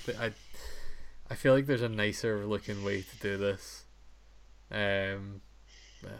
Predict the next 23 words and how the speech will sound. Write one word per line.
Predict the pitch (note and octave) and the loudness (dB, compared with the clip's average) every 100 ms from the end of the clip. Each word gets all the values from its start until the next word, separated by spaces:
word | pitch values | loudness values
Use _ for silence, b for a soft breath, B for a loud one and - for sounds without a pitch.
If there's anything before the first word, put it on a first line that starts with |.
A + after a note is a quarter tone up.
| - | -14
however, | G2+ - G2+ F#2+ - - | -14 -14 -14 -16 -14 -6
um, | G#2+ G#2 G2+ G#2+ G#2+ - - - - - - - - - - - - - - - - - | -2 0 -2 -4 -10 -14 -20 -20 -20 -20 -20 -20 -20 -20 -20 -20 -20 -20 -20 -20 -20 -10
the | A#2 A2 A2 G#2+ A2 A2 - | -6 -4 -2 -2 -2 -4 0
orange | B2 A#2+ A#2 | 0 0 0
and | B2 | 0
white | A#2+ B2 A#2 | 4 2 0
new | B2 B2 - | -2 -2 -4
two | - B2+ | -4 0
D | A#2+ | 2
S | A2+ | 2
X | A#2 - | 0 2
L | B2 A#2+ A#2+ | 4 4 4
is | A#2 A2+ G2+ | 2 0 0
going | A#2+ A2+ | -4 -6
to | - | -6
be | A#2 A2+ | -4 -4
in, | G#2 A2+ A2+ A2 G#2+ | -4 -4 -4 -6 -10
releasing | A2+ A#2 A#2 A#2 | -8 -4 -4 -4
in | A2 G#2+ G#2+ | -2 -4 -4
America | A2+ B2+ C#3 E3+ E3 C#3+ - - - | 0 2 2 2 2 0 -6 -8 -8
next | C#3+ C#3+ - | -8 -6 -4
month. | E3+ E3+ - - | -2 -4 -6 -6
Uh, | A2 | -4